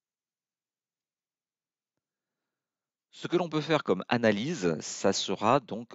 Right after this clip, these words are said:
en fonction des couleurs qui vont apparaître. En bleu, ce sont les cases surreprésentées par rapport à la di-,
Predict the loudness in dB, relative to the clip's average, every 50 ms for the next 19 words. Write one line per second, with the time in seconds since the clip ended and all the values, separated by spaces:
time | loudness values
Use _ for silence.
0 | -16 -16 -16 -16 -18 -20 -20 -20 -18 -12 -10 -10 -10 _ -12 -12 -6 0 2 4
1 | 4 4 4 0 0 -6 -18 _ _ -18 -16 -12 -6 -6 -6 -2 -2 -2 0 0
2 | -2 -4 -6 -14 _ -6 -6 -6 -4 -2 -2 -2 -2 -4 -4 -8 -14 -20 -18 -18
3 | -18 -16 -14 -10 -10 -10 _ -2 2 2 2 2 0 -8 -18 -14 -10 -8 -8 -8
4 | -6 -8 -8 -8 -6 -6 -6 -6 -4 -2 -4 -4 -4 -4 -12 -10 -8 -8 -8 -6
5 | -8 -8 -6 -6 -6 -8 -8 -10 -6 -6 -6 -6 -6 _ _ -20 -20 -20 -20